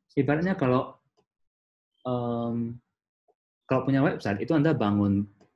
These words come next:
online presence Anda, Anda bangun awareness, bangun branding Anda dengan bagus. Salah satu resiko kalau misalnya kita terlalu bergantung sama sosial media adalah, berarti kan ini ceritanya Anda cuma punya Instagram account kan? Nah,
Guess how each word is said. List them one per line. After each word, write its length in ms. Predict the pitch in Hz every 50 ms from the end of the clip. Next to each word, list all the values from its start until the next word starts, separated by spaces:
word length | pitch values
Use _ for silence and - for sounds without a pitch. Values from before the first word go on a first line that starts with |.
| _ _ -
online 480 | 120 117 117 110 107 104 101 104 104 101
presence 380 | 101 - 104 98 - 110 101 101
Anda, 240 | 104 107 107 98 95
Anda 240 | 95 98 113 139 127
bangun 380 | 127 - 120 101 95 104 104 104
awareness, 480 | 104 101 101 95 95 101 104 - - _ _ -
bangun 340 | - - 113 101 104 104 101
branding 400 | 101 107 98 95 95 98 101 92
Anda 240 | 92 95 95 92
dengan 200 | 90 92 90 90
bagus. 360 | 87 87 87 90 92 90 - _ _ _ _ _ _ _ _ _ _ _ _ _ _ _ _ _ _ _ _ _ _ _ _
Salah 260 | - - - 143 147
satu 240 | 147 151 147 151 196
resiko 540 | 185 165 147 143 - 170 170 - - 101 95
kalau 160 | 95 101 95 95
misalnya 220 | - - 135 131
kita 160 | 135 - 139
terlalu 340 | - - 113 95 95 98 95 92
bergantung 600 | 98 95 - 98 90 90 90 - - 123 135 143
sama 520 | 131 - 107 95 90 95 104 117 123 127
sosial 280 | 120 - 98 - 101 90
media 320 | 90 85 90 92 110 117
adalah, 400 | 98 87 82 82 95 131 165 175 - _ _ _ _ _ _ - - - - _ _ _ _ _ _ _ _ _ _ _ _ _
berarti 180 | - 95 92 113
kan 140 | 139 151 147
ini 120 | 135 139
ceritanya 320 | 139 - 110 - 110 127 123
Anda 160 | 117 110 123
cuma 160 | 127 - 110 98
punya 160 | - 98 95
Instagram 520 | 98 101 - - _ - 98 90 92 90 85
account 240 | - - 110 90 85
kan? 120 | 85 87 - _ _ _ _ _ _ _ _ _ _ _ _ _
Nah, 140 | - 90 85